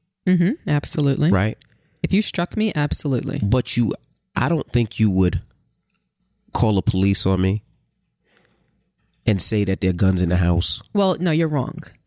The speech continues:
Speaker 1: If you knocked my two front teeth out.
Speaker 2: I didn't say knock your fr-, two front teeth out. That's different. If I sh-
Speaker 1: Well, let's, let's compare
Speaker 2: No.
Speaker 1: apples to apples.
Speaker 2: Okay.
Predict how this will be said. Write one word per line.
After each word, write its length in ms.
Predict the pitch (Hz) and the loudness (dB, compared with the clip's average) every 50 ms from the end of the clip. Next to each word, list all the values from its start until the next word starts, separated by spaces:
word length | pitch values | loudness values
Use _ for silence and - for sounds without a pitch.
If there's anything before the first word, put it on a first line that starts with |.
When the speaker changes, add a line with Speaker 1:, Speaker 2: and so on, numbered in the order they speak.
| _ _ _ _ _ _ - | _ _ _ _ _ _ -6
Speaker 1:
If 120 | - - | -4 0
you 440 | 165 175 214 247 262 294 320 370 - - _ | 0 2 2 2 2 2 0 0 -2 -4 _
knocked 760 | - 151 156 151 151 147 151 165 220 - - - - - - - - _ _ _ _ _ _ _ _ _ _ _ _ _ _ | 0 0 2 2 2 0 -2 -4 -6 -8 -6 -4 -4 -4 -4 -6 -14 _ _ _ _ _ _ _ _ _ _ _ _ _ _
my 120 | - 139 135 | -2 -2 0
two 260 | - - - 175 170 | 0 0 0 0 0
front 300 | - - 226 233 233 - | 0 -2 -4 -4 -2 -2
teeth 300 | - - 214 190 - - | -2 -2 -2 -2 -4 -6
out. 100 | - - - - | -8 -8 -6 -4
Speaker 2:
I 60 | - - | -2 0
didn't 120 | 110 120 | 0 0
say 120 | - 165 165 | 0 0 0
knock 240 | 156 151 156 - - | 0 0 -2 -2 -4
your 60 | 147 | -6
fr-, 120 | - - - | -6 -6 -4
two 180 | - - 147 | -2 0 0
front 200 | 131 - 139 127 | 0 0 -2 -2
teeth 200 | - - 123 - | -2 -2 -2 -4
out. 140 | 120 131 - | -4 -4 -2
That's 140 | - 101 - | -2 -2 -2
different. 320 | - 113 - - - - | -2 -2 -2 -4 -4 -4
If 100 | 92 - | -2 -2
I 120 | 104 120 147 | 0 0 2
sh- 40 | |
Speaker 1:
Well, 160 | 220 226 226 233 | 2 2 0 0
let's, 260 | 226 262 277 - - | -2 -2 -2 -2 -2
let's 180 | 247 285 - | 0 0 0
compare 300 | - - 285 269 302 262 185 | 0 -2 -2 -2 0 0 0
Speaker 2:
No. 60 | 160 | 0
Speaker 1:
apples 340 | 180 202 208 - 214 208 - | 0 -2 -4 -4 -4 -4 -2
to 120 | - - - | -2 -2 -2
apples. 640 | 160 151 147 - - 95 - - - - - - - - | -2 -4 -4 -6 -8 -4 0 0 2 2 0 -2 -2 -2
Speaker 2:
Okay. 240 | 120 110 - 95 85 | -2 -2 -2 -4 -6